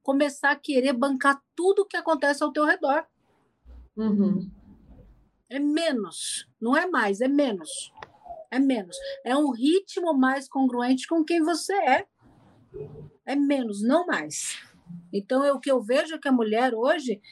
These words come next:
Speaker 1: ela tá se sobrecarregando, mas num jeito, num grau, num grau, que eu tenho clientes aqui em São Paulo que elas dormem de três a quatro horas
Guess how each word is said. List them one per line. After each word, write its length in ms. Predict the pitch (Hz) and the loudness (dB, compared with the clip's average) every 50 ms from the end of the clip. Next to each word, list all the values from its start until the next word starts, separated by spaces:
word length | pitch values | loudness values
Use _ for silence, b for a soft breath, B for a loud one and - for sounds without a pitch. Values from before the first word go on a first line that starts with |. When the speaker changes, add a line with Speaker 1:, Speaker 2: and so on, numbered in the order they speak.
| B B B | B B B
Speaker 1:
ela 200 | - 202 226 240 | -2 0 0 0
tá 180 | 233 233 269 269 | 2 4 2 2
se 180 | 262 - 277 | 2 0 -2
sobrecarregando, 1400 | 254 247 - - - - 349 403 415 440 381 330 - - 269 247 247 240 226 208 196 196 214 226 254 269 277 254 | -4 -4 -6 -8 -2 4 4 4 4 4 -2 -2 -2 2 4 4 4 4 0 -4 -2 -2 0 2 2 2 0 0
mas 140 | 233 240 | 0 2
num 240 | 254 311 403 427 294 | 2 2 2 2 0
jeito, 500 | 214 - - - 220 269 302 240 - - | -4 -8 2 4 6 6 6 2 -2 -4
num 160 | 226 294 359 | -2 -2 -2
grau, 400 | 277 208 202 214 247 262 214 - - _ _ _ _ _ _ _ _ _ _ _ _ _ _ _ | -2 -2 0 2 2 2 0 -2 -6 _ _ _ _ _ _ _ _ _ _ _ _ _ _ _
num 240 | - 247 320 359 302 | 0 0 0 2 0
grau, 400 | 240 214 208 220 254 247 208 - _ _ _ _ _ | 0 0 2 2 2 2 0 -4 _ _ _ _ _
que 80 | - 262 | -2 -2
eu 40 | |
tenho 320 | 262 262 302 330 381 440 403 | -2 0 0 0 0 0 0
clientes 560 | - 359 294 262 247 240 269 349 349 - 269 | 0 -2 2 4 4 4 4 2 -2 -2 0
aqui 220 | 262 254 254 262 | 0 0 2 0
em 40 | 240 | -2
São 220 | 233 - 233 226 208 | 0 0 -2 -2 0
Paulo 340 | - 233 247 277 320 311 | 2 4 4 4 4 2
que 80 | 262 - | -2 -2
elas 220 | 277 269 262 247 | 0 0 0 0
dormem 260 | 214 247 254 262 285 269 | 2 0 0 2 0 -2
de 120 | 247 254 | -4 -6
três 280 | - - 262 277 302 269 | -2 0 0 2 2 0
a 80 | 285 | -4
quatro 400 | 277 - - 269 269 269 - - | -6 0 0 0 0 0 -2 -2
horas 300 | 254 254 262 269 262 - | 0 0 0 0 -4 -8